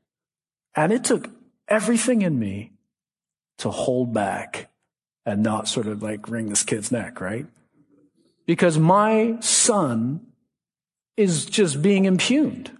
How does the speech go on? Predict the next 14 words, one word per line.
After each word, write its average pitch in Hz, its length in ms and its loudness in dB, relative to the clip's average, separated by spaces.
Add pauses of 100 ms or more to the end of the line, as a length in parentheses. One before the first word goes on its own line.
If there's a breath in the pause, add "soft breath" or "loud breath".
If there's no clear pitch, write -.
(960)
And 147 100 0
I 180 80 0
took 202 180 -4
it 208 120 -6
personally. 127 540 -6 (2250 loud breath)
We 185 220 4
are 233 100 4
quick 311 360 -2
to 247 60 2
defend 196 440 2
those 156 180 4
that 143 80 2
we 131 160 2
love. 107 580 -6